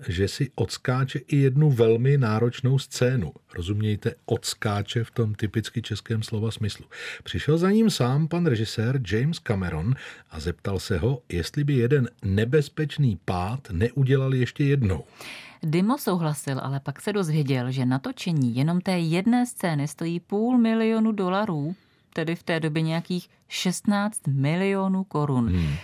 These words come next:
Speaker 2: Za to někteří čeští tvůrci natočili celý film.
Speaker 1: Když Dimo přišel druhý den na to natáčení, byl hodně nervózní, ale Cameron ho povzbudil zvednutým palcem a Dimo svůj výkon opět bravurně zopakoval.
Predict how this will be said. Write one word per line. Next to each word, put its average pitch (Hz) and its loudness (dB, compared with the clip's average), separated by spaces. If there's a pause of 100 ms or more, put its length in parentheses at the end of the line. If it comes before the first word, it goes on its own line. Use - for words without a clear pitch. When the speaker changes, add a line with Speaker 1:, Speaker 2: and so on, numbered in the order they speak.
(160)
Speaker 2:
Za 156 0
to 202 -4
někteří 175 -2
čeští 165 -8
tvůrci 156 -4
natočili 151 -4
celý 156 -4
film. 123 -2 (640)
Speaker 1:
Když 107 2
Dimo 156 2
přišel 135 2
druhý 107 0
den 90 2
na 85 -2
to 90 -6
natáčení, 92 -2
byl 101 0
hodně 113 0
nervózní, 92 -2 (360)
ale 85 -4
Cameron 135 2
ho 87 0
povzbudil 131 0
zvednutým 107 -2
palcem 151 0 (120)
a 98 -2
Dimo 127 4
svůj 82 -6
výkon 117 0
opět 120 -2
bravurně 90 0
zopakoval. - -8